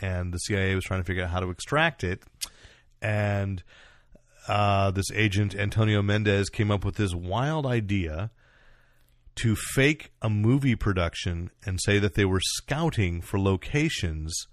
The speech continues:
for this science sci-fi epic and, uh, that the six, uh, Canadian, the six American diplomats were actually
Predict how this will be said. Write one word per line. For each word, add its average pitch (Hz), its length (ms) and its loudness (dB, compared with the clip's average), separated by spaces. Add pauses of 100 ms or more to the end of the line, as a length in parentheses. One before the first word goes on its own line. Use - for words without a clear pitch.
(520)
for 98 320 0
this 95 240 2
science 110 400 2 (120)
sci-fi 104 580 4 (120)
epic - 520 -2 (800)
and, 98 540 -4
uh, 95 300 -2
that 98 320 -2
the 98 300 0
six, - 340 -2 (420)
uh, 98 180 0
Canadian, 110 680 2
the 95 180 -2
six - 320 0 (100)
American 98 640 0
diplomats 110 420 2
were 107 60 4
actually 95 380 0